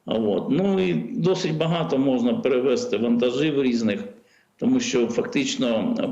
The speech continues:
повністю він пустий. А от, е, вся,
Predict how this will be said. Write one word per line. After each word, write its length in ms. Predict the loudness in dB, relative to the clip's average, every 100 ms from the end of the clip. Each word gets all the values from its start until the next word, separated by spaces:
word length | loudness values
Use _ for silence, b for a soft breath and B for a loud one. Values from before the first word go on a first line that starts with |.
| -2
повністю 680 | 0 2 0 -2 -2 0 2
він 400 | 0 2 0 0
пустий. 680 | -4 -4 0 0 0 -4 -10 b b b b -6
А 160 | -2
от, 520 | 0 2 0 -4 -2
е, 180 | 0 0 -2
вся, 260 | -4 -4